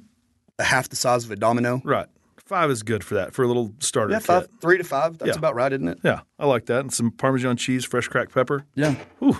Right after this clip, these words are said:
Speaker 1: So anyway, so she dated a couple of different
Speaker 2: Salads.
Speaker 1: Caesars, right? Um,
Speaker 2: Let's,
Speaker 1: and
Speaker 2: let's refer to them
Speaker 1: or,
Speaker 2: as
Speaker 1: or,
Speaker 2: salads.
Speaker 1: or maybe married one of them,
Speaker 2: Okay.
Speaker 1: actually. But, like, Mark Antony lived with her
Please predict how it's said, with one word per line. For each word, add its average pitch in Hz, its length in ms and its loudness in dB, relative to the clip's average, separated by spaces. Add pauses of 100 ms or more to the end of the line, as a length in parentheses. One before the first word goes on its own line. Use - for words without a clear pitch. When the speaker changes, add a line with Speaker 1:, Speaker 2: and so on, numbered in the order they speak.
Speaker 1:
So - 140 -10
anyway, 190 120 4
so - 120 0
she 202 400 0 (540)
dated 143 560 -2 (340)
a 113 80 -2
couple 101 560 2
of 98 100 2
different 104 360 2 (260)
Speaker 2:
Salads. - 320 0
Speaker 1:
Caesars, 78 360 -2 (280)
right? 117 260 2 (460)
Um, 113 560 0 (260)
Speaker 2:
Let's, 131 120 4
Speaker 1:
and 113 340 0
Speaker 2:
let's 143 160 0
refer 127 200 -6
to 113 40 -6
them 131 80 4
Speaker 1:
or, 127 100 6
Speaker 2:
as 113 100 -2
Speaker 1:
or, 123 40 0
Speaker 2:
salads. 120 260 0
Speaker 1:
or 127 160 0
maybe 160 220 6
married 107 320 2
one 82 160 -6
of 73 120 -8
them, 82 260 -8
Speaker 2:
Okay. - 140 0
Speaker 1:
actually. 92 360 2 (240)
But, 107 200 4 (200)
like, - 180 0
Mark 139 240 2
Antony 123 380 -2
lived 107 440 -2
with 95 220 -6
her 92 460 2